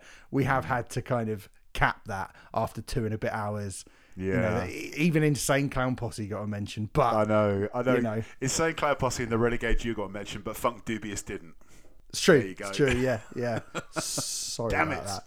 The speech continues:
Speaker 1: that. Sorry about that. But it was good, wasn't it? It's good fun.
Speaker 2: Oh, it was wonderful fun. It was like, yeah, l-, always a pleasure chatting with Dave. Absolute fucking lad. Legend.
Speaker 1: He is. He's the, I've put my mic down for a second so I can get some water. I was hoping you're gonna,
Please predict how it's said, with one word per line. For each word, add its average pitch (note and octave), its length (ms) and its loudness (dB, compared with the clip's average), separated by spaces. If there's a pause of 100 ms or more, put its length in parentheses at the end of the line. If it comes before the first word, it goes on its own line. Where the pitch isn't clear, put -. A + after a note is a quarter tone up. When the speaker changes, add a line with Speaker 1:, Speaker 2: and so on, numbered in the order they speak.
(280)
Speaker 1:
that. C3 80 -8
Sorry C3+ 220 4
about A2+ 160 -2
that. A2+ 140 -6
But F#3+ 100 4
it - 40 4
was F3+ 80 2
good, E4 200 6
wasn't C#4+ 220 4
it? B2+ 60 0
It's B2+ 100 -4
good A3+ 160 0
fun. D#3 240 4 (420)
Speaker 2:
Oh, F#2+ 280 4
it E2+ 40 2
was E2+ 140 -8
wonderful F#2 440 0
fun. D#2+ 260 -4 (720)
It G2 40 -4
was G2 100 -4
like, G#2+ 160 0
yeah, G#2 120 0
l-, A#2 120 6 (160)
always A2+ 240 0
a G#2+ 40 -6
pleasure G2+ 320 -4
chatting E2+ 260 -4
with F2+ 100 -4
Dave. F2+ 260 -2 (480)
Absolute E2+ 440 -12
fucking F2 500 -10
lad. E2 460 -10 (240)
Legend. D#2+ 680 -2 (720)
Speaker 1:
He F3 140 -2
is. D#3 140 0
He's D3+ 140 -6
the, D#3 180 -2
I've - 340 -6
put G3 120 -6
my D#3+ 100 -2
mic D#3+ 240 0
down A#2 160 -6
for A2+ 60 -10
a - 40 -12
second - 260 -8
so A#2+ 120 -4
I A#2 60 -4
can A#2 80 -6
get A2+ 120 -2
some A2+ 140 -2
water. A2+ 260 0
I - 40 -4
was G#2+ 100 -6
hoping A#2 280 -4
you're G2+ 80 -8
gonna, G#2 240 -8